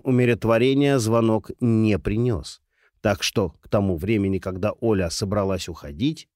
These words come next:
на кафедре выбирали ходоков к ректору.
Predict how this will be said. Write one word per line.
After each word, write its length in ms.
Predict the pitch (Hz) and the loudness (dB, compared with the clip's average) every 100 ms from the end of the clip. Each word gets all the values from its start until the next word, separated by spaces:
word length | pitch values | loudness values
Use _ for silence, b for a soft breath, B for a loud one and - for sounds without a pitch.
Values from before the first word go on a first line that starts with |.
| _ _ _ _ - | _ _ _ _ -4
на 180 | 107 139 | -2 0
кафедре 680 | 165 160 165 151 165 160 b b b | 2 2 0 0 2 0 b b b
выбирали 580 | 73 131 143 135 131 131 | 0 2 4 6 4 2
ходоков 560 | - 117 110 92 87 | 0 0 0 -2 -6
к 100 | - | -2
ректору. 520 | 107 87 - - - | -2 -2 -6 -18 -18